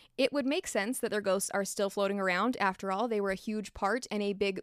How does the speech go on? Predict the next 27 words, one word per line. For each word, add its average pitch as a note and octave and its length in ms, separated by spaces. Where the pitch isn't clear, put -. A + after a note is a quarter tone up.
building G#3 300
block G#3 320
in G#3+ 160
Seattle's G3 400
history, C#4 440
and G#3 160
a - 20
big A#3 140
reason B3+ 240
of G3+ 100
why A#3+ 180
the B3 60
city B3+ 460
is G#3+ 160
standing F#3+ 340
today. - 340
I B3 140
believe B3 480
there's F#4 180
a E4 60
picture D4 360
that C4 120
they A#3 80
show A3+ 180
you A#3 160
at A3 100
the A3 120